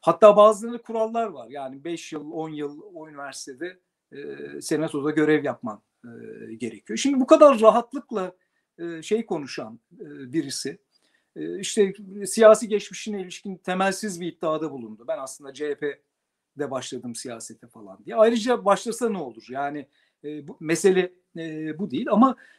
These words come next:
e, bu, e, şeyi de, rahatlık da, e, oturup düşünülmesi gereken bir rahatlık. Yani bu kadar protestoya konu olan birisi,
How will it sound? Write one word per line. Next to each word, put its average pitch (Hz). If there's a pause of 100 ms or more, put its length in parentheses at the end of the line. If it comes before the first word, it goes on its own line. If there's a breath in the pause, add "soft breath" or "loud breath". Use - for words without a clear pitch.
(120)
e, 196
bu, 220
e, 190
şeyi 233
de, 165 (360)
rahatlık 196
da, 147 (640)
e, 151 (600)
oturup 262
düşünülmesi 233
gereken 214
bir 160
rahatlık. 110
Yani 160
bu 156
kadar 226
protestoya 185
konu 180
olan 139
birisi, 185